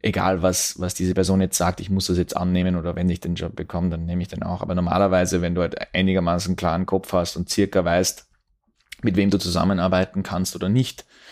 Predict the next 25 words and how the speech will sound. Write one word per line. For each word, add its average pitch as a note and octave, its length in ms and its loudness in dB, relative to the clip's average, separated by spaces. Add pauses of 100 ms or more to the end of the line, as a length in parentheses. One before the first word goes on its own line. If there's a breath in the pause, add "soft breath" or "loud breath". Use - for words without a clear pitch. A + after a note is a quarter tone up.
(580 loud breath)
ist G2 180 2
es - 440 0 (1300)
schon B2+ 260 2
ein A#2 80 2
ziemlich G2+ 300 2
guter - 240 -4
Indikator. F2+ 720 0
Das F#2 160 -2
ist G2 100 2
ja, F#2+ 280 0
zumindest G#2+ 300 2
bei G2+ 120 0
uns E3+ 380 2
ist B2+ 140 2
es A#2 160 0
ja B2 140 0
relativ, A#2+ 680 -2
bei G2+ 80 0
uns G#2 140 2
allen F#2 340 2
ein F#2+ 80 2
relativ G2 480 0
langes F2+ 460 0
Verfahren E2+ 680 -4
gewesen. D#2 800 -10